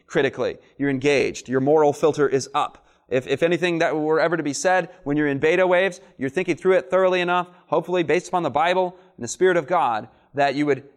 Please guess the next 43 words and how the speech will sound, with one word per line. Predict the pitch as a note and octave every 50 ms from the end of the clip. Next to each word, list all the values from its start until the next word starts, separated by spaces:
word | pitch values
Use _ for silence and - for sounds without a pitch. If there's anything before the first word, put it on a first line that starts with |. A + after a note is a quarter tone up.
| _ _
catch | - - A3 F#3 C#3 - - -
anything | C#3+ F3 F3 D#3+ - F#3 E3+ D#3
that | D#3 D#3 D3+
is | C#3+ C3+
not | D#3 F3 F3+ E3 - - - _ _ _ -
true. | - - A#3+ F#3+ C3+ F#3+
But | - D#3+ D#3 B2
when | F3 F#3
you're | G3 G#3+ A3
in | G#3+ G3 F#3 - -
alpha | G3+ A3 A#3 C4 B3+ - G#3 F3 D#3+ D#3 D#3 D#3 - _ _ _ _ _
waves, | C#3 D#3+ E3+ D#3 C#3+ C#3+ D3+ E3 D#3+ -
it's | - E3 -
a | E3
slower | - - - G#3 G#3 A3 A3 G#3+ G#3+ G#3 F#3+
brainwave | E3+ E3+ E3 D#3+ D#3 D#3 D3+ C#3+ C#3+ C#3+
frequency | - D3 C3+ - C3 A#2+ - - C3 C#3 C#3+ - _ _ _
where | _ D3+ E3
you're | E3 E3 D#3+
down | D#3+ E3+ F3+ F#3+ F#3+
in | F#3 E3+
this | E3 E3+ D#3
sort | - F3 E3+ E3
of | D3
new | C#3+ D3 D#3+ D#3+ D#3+
age, | D3+ D3 D3 C#3 A#2+
meditative, | B2+ B2+ C3+ C#3 C#3+ C#3+ - C#3+ C3+ C3 C3 A#2+ - - _ _ _
highly | - C#3 C#3+ D3 C#3+ C#3+
suggestible, | C3+ - C#3+ B2+ A#2+ C3 B2 B2 - C3 B2 B2 B2
dreamy, | A#2+ A#2+ C3 C3 C3 B2+ B2 A#2+ - - - _
hypnotic | - C#3 B2 - B2 A#2 A#2+ A#2+ A2 -
state, | - - - A#2 A#2 A2+
and | - A2 A#2+
that | A#2+ A2+ G#2+
moral | A#2+ B2+ B2+ B2+ B2+
filter | B2 - B2+ A#2+ - B2+
comes | A2 - B2 A#2+ A#2+ A#2
down | B2 A#2 A#2 A#2 A#2 A2+ A2+ _ _ _ _ _
and | G2 A#2
you | A#2+ A#2 A2+
enter | A#2 A#2 - A#2+ A#2
into | A#2 A#2 A2+ A#2+
that | A2+ A#2 A2+ A#2 A2+ -